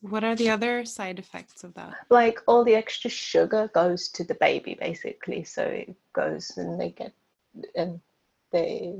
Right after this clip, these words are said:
Speaker 2: get fatter, you know, like, quicker and stuff. Um, the other side effects is, like, you feel really thirsty. I think I remember that time I felt really thirsty in, like, the end part of the pregnancy
Speaker 1: Mm.
Speaker 2: and stuff. And yeah, I didn't, it,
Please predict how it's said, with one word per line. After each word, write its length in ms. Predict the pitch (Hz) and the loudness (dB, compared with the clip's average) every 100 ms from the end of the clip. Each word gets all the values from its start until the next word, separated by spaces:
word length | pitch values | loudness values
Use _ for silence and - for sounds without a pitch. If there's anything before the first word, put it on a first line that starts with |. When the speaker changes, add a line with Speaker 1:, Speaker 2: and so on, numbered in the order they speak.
| 185 | -4
Speaker 2:
get 200 | - - | -2 -2
fatter, 460 | - 165 175 - 160 | 0 0 0 -6 -6
you 100 | 156 | -6
know, 140 | 160 | -8
like, 200 | 156 - | -10 -12
quicker 420 | - 156 170 160 151 | -8 -8 -4 -4 -4
and 200 | 170 190 | -6 -10
stuff. 260 | - 185 - - _ _ _ _ - | -10 -10 -12 -20 _ _ _ _ 2
Um, 300 | 226 208 214 185 | 6 6 4 4
the 100 | - - | 6 8
other 220 | 226 240 | 8 8
side 260 | 247 247 | 8 8
effects 240 | 254 254 247 | 8 6 4
is, 100 | 214 | 4
like, 160 | 180 - | 2 2
you 60 | |
feel 180 | 208 208 | 2 2
really 240 | 202 196 208 | 2 2 0
thirsty. 760 | - - 143 160 180 - 240 247 | -2 -2 0 0 -2 -2 2 2
I 80 | |
think 220 | 247 247 233 | 2 0 2
I 40 | |
remember 400 | 202 220 240 214 | 2 4 6 4
that 200 | 175 - | 4 4
time 160 | - 175 | 2 0
I 80 | 165 | 2
felt 280 | - 175 - | 6 6 8
really 280 | 202 208 185 | 10 12 12
thirsty 520 | 185 190 185 - 147 | 12 10 8 2 2
in, 100 | 170 | 2
like, 220 | - - | -2 0
the 200 | - - 156 | 2 2 2
end 300 | 170 233 - | 2 0 0
part 220 | 330 330 | 2 2
of 80 | - | 0
the 60 | |
pregnancy 640 | 277 294 285 370 349 392 427 480 _ _ - | -2 -2 0 0 0 2 4 2 _ _ 0
Speaker 1:
Mm. 560 | 196 190 185 180 185 - _ _ _ - | 2 2 2 -2 -6 -12 _ _ _ 0
Speaker 2:
and 180 | 208 214 | 2 2
stuff. 360 | - 220 214 - | 2 0 -2 -2
And 600 | 202 202 202 202 196 202 - _ _ _ _ - | 2 2 2 0 -2 -4 -10 _ _ _ _ 4
yeah, 360 | 240 240 202 175 | 8 8 8 6
I 80 | 196 | 4
didn't, 380 | 254 240 233 - _ _ _ _ _ _ _ - | 4 4 2 -4 _ _ _ _ _ _ _ -4
it, 320 | - - 320 | 0 0 -4